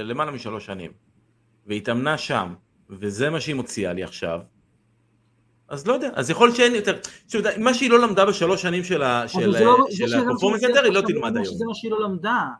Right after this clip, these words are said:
Speaker 2: זה, זה
Speaker 1: היא לא
Speaker 2: תלוי
Speaker 1: מיישמת
Speaker 2: בעוד
Speaker 1: את זה, היא
Speaker 2: גורמים.
Speaker 1: לא עושה את זה,
Speaker 2: תלוי
Speaker 1: היא
Speaker 2: בעוד
Speaker 1: לא
Speaker 2: גורמים. אתה יודע, ראיתי מספיק סרטים עם שחקנים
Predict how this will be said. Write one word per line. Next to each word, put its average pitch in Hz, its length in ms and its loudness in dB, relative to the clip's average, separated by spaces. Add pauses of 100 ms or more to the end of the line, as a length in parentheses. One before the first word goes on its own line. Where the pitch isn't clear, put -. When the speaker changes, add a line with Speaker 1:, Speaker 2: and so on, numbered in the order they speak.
(680)
Speaker 2:
זה, 170 280 -6
זה 175 180 -6
Speaker 1:
היא 170 180 -2
לא 117 100 0
Speaker 2:
תלוי 120 180 2
Speaker 1:
מיישמת 170 320 0
Speaker 2:
בעוד - 100 2
Speaker 1:
את 98 40 0
זה, - 80 2
היא 113 100 0
Speaker 2:
גורמים. - 40 -2
Speaker 1:
לא 117 40 0
עושה 123 340 2
את 185 80 0
זה, 151 80 -2
Speaker 2:
תלוי 220 140 6
Speaker 1:
היא 226 60 0
Speaker 2:
בעוד 117 180 4 (100)
Speaker 1:
לא 117 60 0
Speaker 2:
גורמים. 214 380 -2
אתה 170 80 -14
יודע, 196 160 -4 (480)
ראיתי 220 280 0
מספיק 226 400 -8
סרטים 175 540 -8
עם 139 80 -20
שחקנים 175 760 -10